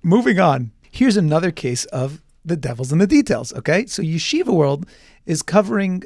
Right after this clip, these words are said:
uh, I'm sure you saw the terrorists that got, uh, stopped from an attempted stabbing in Israel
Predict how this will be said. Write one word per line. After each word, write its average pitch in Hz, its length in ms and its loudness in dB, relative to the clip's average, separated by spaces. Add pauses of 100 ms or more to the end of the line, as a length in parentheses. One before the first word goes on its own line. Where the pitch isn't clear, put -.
(100)
uh, 151 200 -2 (180)
I'm - 140 -14
sure 180 160 -4
you 160 100 -2
saw 151 220 0
the 127 100 -8
terrorists 151 600 -4 (480)
that 127 500 -6 (200)
got, 127 280 -6 (180)
uh, 117 200 -6
stopped - 680 -4
from 135 180 -8
an 127 80 -6
attempted 127 400 -8
stabbing 135 600 -4
in 123 360 -6
Israel 123 360 -4